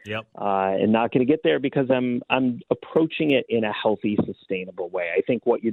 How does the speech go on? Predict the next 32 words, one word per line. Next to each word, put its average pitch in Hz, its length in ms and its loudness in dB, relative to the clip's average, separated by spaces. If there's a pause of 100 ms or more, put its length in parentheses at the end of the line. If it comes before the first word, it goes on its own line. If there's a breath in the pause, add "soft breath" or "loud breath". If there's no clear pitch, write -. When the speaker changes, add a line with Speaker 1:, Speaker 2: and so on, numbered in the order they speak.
Speaker 2:
don't 120 300 2
often 104 440 -4 (100)
see 113 200 2
also 131 540 0 (320 loud breath)
is 104 160 2
the 107 200 2
after 104 340 0
effects 117 440 -2
of 101 200 -6
some 104 160 -2
of 98 60 0
those 98 200 2 (140)
treatments 117 540 0
or 92 160 -4
some - 160 -2
of 98 60 2
that 95 160 0 (180)
super 117 320 2
intensive 104 880 0
working 104 400 -2
out 98 320 0
or 90 120 -2
putting 107 260 2
your 101 120 4
body 98 460 2
through 95 160 2
different 104 340 -2
chemicals, 107 640 2
many 98 160 -8
of 98 100 -8
which 101 220 2
are, 95 240 0